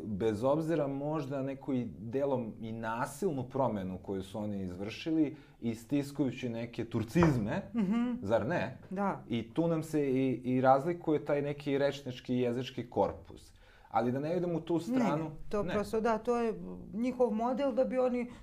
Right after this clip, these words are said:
Speaker 2: to sad ne, da ne ulazimo šta drugi rade. To je njihov model da
Speaker 1: Naravno,
Speaker 2: bi
Speaker 1: naravno.
Speaker 2: izgradili
Speaker 1: Nego da vidimo šta mi imamo
Speaker 2: Mhm,
Speaker 1: i,
Speaker 2: jeste,
Speaker 1: i
Speaker 2: mi
Speaker 1: kako
Speaker 2: nemamo te
Speaker 1: možda
Speaker 2: potrebe.
Speaker 1: možemo... Ali u smislu poređenja,
Speaker 2: Mhm.
Speaker 1: u, u, usporedbe radi,
Speaker 2: Mhm.
Speaker 1: znaš, da vidimo šta,
Speaker 2: Šta,
Speaker 1: šta
Speaker 2: da.
Speaker 1: se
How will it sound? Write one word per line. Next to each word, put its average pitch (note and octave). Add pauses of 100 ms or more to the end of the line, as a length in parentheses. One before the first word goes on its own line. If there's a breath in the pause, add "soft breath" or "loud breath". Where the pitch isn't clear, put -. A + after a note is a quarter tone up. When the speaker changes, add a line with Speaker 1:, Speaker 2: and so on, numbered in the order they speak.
Speaker 2:
to C4
sad A#3+
ne, B3+
da B3
ne B3
ulazimo C4
šta B3+
drugi G#3
rade. -
To -
je G3
njihov G3+
model D3+
da C#3
Speaker 1:
Naravno, A#2
Speaker 2:
bi G#2+
Speaker 1:
naravno. G2+
Speaker 2:
izgradili F2+
Speaker 1:
Nego A2
da A#2
vidimo C3
šta D3
mi C#3+
imamo F3+
Speaker 2:
Mhm, E3
Speaker 1:
i, F#3+
Speaker 2:
jeste, G3+
Speaker 1:
i D#3
Speaker 2:
mi A#3
Speaker 1:
kako B3
Speaker 2:
nemamo A#3+
te -
Speaker 1:
možda C#3
Speaker 2:
potrebe. C3+
Speaker 1:
možemo... C3 (420 loud breath)
Ali C3 (180)
u A3+
smislu B3
poređenja, G#2+
Speaker 2:
Mhm. G#2 (140)
Speaker 1:
u, A#2
u, A2
usporedbe F2
radi, D#2
Speaker 2:
Mhm. F#3+
Speaker 1:
znaš, F2
da F2+
vidimo F2+
šta, -
Speaker 2:
Šta, -
Speaker 1:
šta E3+
Speaker 2:
da. F#2+
Speaker 1:
se E3+